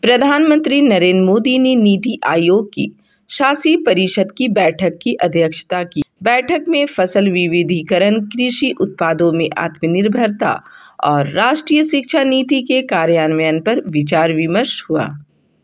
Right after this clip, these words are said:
श्री जगदीप धनखड़ बृहस्पतिवार को चौदहवें उपराष्ट्रपति पद की शपथ लेंगे। राष्ट्रीय अन्वेषण अभिकरण एनआईए ने इस्लामिक स्टेट मॉड्यूल में शामिल एक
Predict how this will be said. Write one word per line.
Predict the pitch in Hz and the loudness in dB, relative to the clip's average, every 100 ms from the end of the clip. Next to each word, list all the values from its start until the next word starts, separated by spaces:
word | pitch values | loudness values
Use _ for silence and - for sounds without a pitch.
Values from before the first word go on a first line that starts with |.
| _ _ _ | _ _ _
श्री | - 254 302 | -6 2 4
जगदीप | 233 214 208 240 247 | 4 2 2 0 0
धनखड़ | 196 180 156 143 143 - _ _ | 2 0 2 0 0 -10 _ _
बृहस्पतिवार | 196 311 - 302 320 330 208 202 208 | 0 0 2 0 2 2 2 2 2
को | 233 247 | 0 0
चौदहवें | 240 190 165 180 202 247 | 2 2 2 2 2 0
उपराष्ट्रपति | - 247 233 190 190 - 180 - 160 151 | -2 -2 0 0 -2 -4 -6 -4 -6 -2
पद | 156 | -4
की | 151 254 | -2 -4
शपथ | 285 220 220 262 - | -2 -2 -4 -6 -4
लेंगे। | 165 156 147 147 - 139 _ _ _ _ _ _ | -4 0 0 -2 -4 -14 _ _ _ _ _ _
राष्ट्रीय | 185 233 277 311 330 | -2 0 0 0 -2
अन्वेषण | - 226 208 214 240 285 254 | 0 0 2 2 2 2 0
अभिकरण | 214 170 190 180 180 156 147 147 - _ - | 0 0 0 2 2 2 0 -4 -18 _ -2
एनआईए | 262 302 302 180 180 202 208 165 165 | 2 2 2 0 0 0 -2 -2 0
ने | 156 135 - _ _ | 0 -2 -6 _ _
इस्लामिक | 254 - 285 277 294 311 - | -4 -2 -2 2 2 0 -2
स्टेट | 202 - 226 214 220 | -4 0 -2 0 0
मॉड्यूल | 175 170 175 180 185 | 0 2 2 2 2
में | 190 | 0
शामिल | 202 220 208 240 269 - - | -2 -2 0 0 -2 -4 -4
एक | 170 151 151 | -2 -2 -6